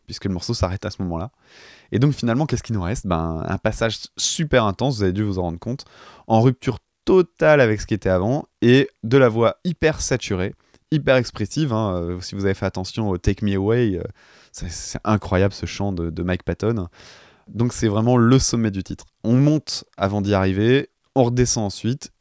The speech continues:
et croyez-moi, la fin du morceau est une des plus frustrantes que j'ai jamais entendues, parce que bon, ce faux refrain, on veut vraiment le voir revenir. Autre groupe qui joue avec nos attentes et qu'on avait déjà évoqué dans le pas-,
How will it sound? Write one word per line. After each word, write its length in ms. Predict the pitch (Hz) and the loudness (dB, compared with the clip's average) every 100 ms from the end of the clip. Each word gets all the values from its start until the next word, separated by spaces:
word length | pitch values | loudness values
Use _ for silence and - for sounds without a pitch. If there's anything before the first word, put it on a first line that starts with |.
| _ | _
et 380 | 98 98 98 92 | -2 0 2 -2
croyez-moi, 400 | - - 101 90 | -4 -4 -4 -2
la 80 | 110 | -4
fin 140 | - 98 | -4 -4
du 80 | |
morceau 320 | 95 90 - 117 | -4 -4 0 -2
est 120 | - | -2
une 120 | 104 | -4
des 80 | 95 | -4
plus 240 | - 104 - | -6 -12 -12
frustrantes 640 | - - 151 - 131 131 | -12 -2 0 0 -4 -2
que 120 | - | -2
j'ai 140 | 98 95 | 0 0
jamais 180 | 117 | 2
entendues, 320 | 110 - 95 143 | 0 -4 -6 -4
parce 160 | 110 | -4
que 100 | - | -4
bon, 140 | 90 92 | -6 -6
ce 120 | 104 | -8
faux 200 | - 143 | -2 2
refrain, 340 | 110 - 120 | 2 2 0
on 120 | 127 | 0
veut 120 | 95 95 | 0 -2
vraiment 560 | 90 82 107 113 120 | -4 0 4 4 4
le 80 | 120 | 2
voir 240 | 95 95 | 0 0
revenir. 380 | 90 87 85 80 - _ _ | -2 -4 -6 -12 -16 _ _
Autre 240 | 156 147 143 | 0 2 0
groupe 180 | 147 156 | 0 0
qui 160 | 127 | 0
joue 120 | 120 | 4
avec 180 | 113 104 | 4 4
nos 120 | 113 | 2
attentes 300 | 110 - 127 | 2 2 -2
et 60 | - | -2
qu'on 140 | 95 | -2
avait 140 | 90 95 | -2 2
déjà 220 | 117 120 | 2 2
évoqué 240 | 110 107 | 0 -2
dans 120 | 98 92 | -2 -4
le 40 | |
pas-, 240 | - 95 | -4 -6